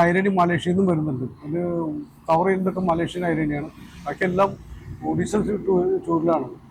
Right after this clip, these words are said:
നമ്മളെ ചൂരലൊന്നും നമ്മളിവിടെ ഉപയോഗിക്കുന്നില്ല. എല്ലാം വരുന്നത് ഒറീസ ചൂരലാണ് ഇതൊക്കെ. ഇവിടെ കൂടുതൽ ആവശ്യപ്പെടുക ഊഞ്ഞാലുകളും ചെയറുകളാണ് കൂടുതൽ ആവശ്യപ്പെടുക. പിന്നെ ഡൈനിങ് ടേബിൾ, ദിവാൻ കോട്ട്, ഇതൊക്കെ അവർ ഓർഡർ അനുസരിച്ചാണ് ഞങ്ങൾ പണിയുള്ളൂ. കാരണം അത് പണിതിട്ട് അങ്ങനെ മൂവിങ് ഇല്ലാത്തതാണത്.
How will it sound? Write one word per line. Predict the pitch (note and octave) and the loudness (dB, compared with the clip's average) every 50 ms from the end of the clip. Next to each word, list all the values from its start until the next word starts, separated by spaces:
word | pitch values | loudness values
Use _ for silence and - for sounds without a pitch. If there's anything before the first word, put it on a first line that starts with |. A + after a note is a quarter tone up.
| - | -4
നമ്മളെ | C3+ C3+ C#3+ E3+ G3 G#3 G3+ | -4 -2 2 4 4 4 4
ചൂരലൊന്നും | G#3 G3+ G3+ G#3 G3+ G3+ G3+ | 4 2 2 2 2 2 2
നമ്മളിവിടെ | F#3+ F#3+ F#3+ F#3+ F#3 F#3 F3+ | 2 2 0 0 0 0 0
ഉപയോഗിക്കുന്നില്ല. | E3+ E3+ E3 D#3 D#3+ D#3 D#3+ D#3+ C#3 C3 A#2+ - - - - - - - - - - - - D3+ D3 | 2 2 0 0 -2 -4 -6 -6 -6 -6 -8 -12 -16 -20 -20 -20 -20 -20 -20 -20 -20 -18 -10 -6 -2
എല്ലാം | D3+ E3 F3+ F#3+ F#3 F#3+ F#3+ F#3 | 2 4 4 4 4 2 0 0
വരുന്നത് | F3+ E3+ F#3 F3+ F#3+ G3+ G3+ G#3 - - - - - - - - - - - F3+ E3 | 0 0 0 2 2 2 2 0 -2 -6 -12 -16 -20 -20 -20 -20 -20 -18 -8 -4 -2
ഒറീസ | D#3+ F3 F3 - - G#3 E3 | 0 0 2 2 0 0 0
ചൂരലാണ് | G3 F3+ D#3+ D#3 D3+ D3 C#3+ C3+ | 0 0 0 -2 -4 -4 -6 -8
ഇതൊക്കെ. | C3+ C3+ - - - - - - - - - - - - - - | -8 -10 -10 -6 -4 -2 0 2 2 2 4 2 2 2 4 4
ഇവിടെ | - - - - - | 4 6 6 6 6
കൂടുതൽ | - G3+ - B3+ B3+ | 6 6 6 6 8
ആവശ്യപ്പെടുക | B3 A#3+ G#3+ B3+ A3 C4 C4 C4 C4 B3+ A#3+ | 6 6 6 4 2 4 4 4 6 6 4
ഊഞ്ഞാലുകളും | A#3 A#3 A#3 A#3 A#3 A#3+ B3 B3 B3 B3 A3 F#3 | 4 6 6 6 6 6 4 2 2 0 2 2
ചെയറുകളാണ് | B3 A#3 A3+ A#3 B3 B3 A#3+ A#3 A#3+ A#3 A3+ A#3 | 4 4 6 4 4 4 6 6 6 4 2 0
കൂടുതൽ | A3+ A3 A3+ A#3 A3+ | -2 2 4 6 6
ആവശ്യപ്പെടുക. | G#3+ - G#3 F#3 F3 D#3+ D3+ B2+ - - - - - - - - - - | 6 4 2 -2 -2 -2 -2 -2 -4 -8 -16 -20 -20 -20 -20 -20 -18 -12
പിന്നെ | - C#3 D#3+ F3+ E3 | -6 -2 0 2 4
ഡൈനിങ് | F3 F3 F3+ E3+ F3+ F#3 E3+ | 4 4 4 4 4 4 4
ടേബിൾ, | F3+ F3+ E3+ E3 F3+ F3 F3 F3 E3+ E3+ - - - - - - _ - D#3+ E3 | 4 4 4 2 2 2 2 0 -2 -4 -6 -14 -20 -20 -20 -20 _ -8 -2 2
ദിവാൻ | D#3 E3+ E3+ F3 F3 F3 E3+ E3 | 4 4 6 6 4 4 2 2
കോട്ട്, | F3+ E3 C3+ C#3 E3+ E3+ | 0 0 0 0 0 0
ഇതൊക്കെ | E3+ F3 - G#3 | 0 0 0 2
അവർ | G3 F#3+ G3 F#3+ F#3 | 2 4 4 4 4
ഓർഡർ | F#3 F#3 G3 | 4 4 4
അനുസരിച്ചാണ് | G#3+ G#3 - - G3+ G3 - G#3 G3+ G3 | 2 2 2 2 0 2 2 0 0 2
ഞങ്ങൾ | G3+ G3 G3 F#3+ - G3 | 2 2 2 2 2 2
പണിയുള്ളൂ. | F3+ F3 F3 F3 D#3+ D3 C3+ A#2 G2+ - | 2 2 2 0 0 -2 -4 -6 -6 -6
കാരണം | C#3+ C#3+ D#3 E3 | -4 -2 -2 -2
അത് | E3 F3 F3 D#3+ - | -2 -4 -4 -4 -4
പണിതിട്ട് | F3 F3+ E3+ F3+ E3 F3+ | -4 -4 -4 -2 -2 -2
അങ്ങനെ | F3+ F3 F3+ F#3+ F3+ | -2 0 -2 -6 -4
മൂവിങ് | F3 F3 F3 F3 F#3 F3+ | -4 -4 -4 -2 -2 -2
ഇല്ലാത്തതാണത്. | F3+ F3+ F3 - E3 D#3+ D#3 C#3+ D3 | 0 -2 -2 -4 -6 -10 -10 -10 -12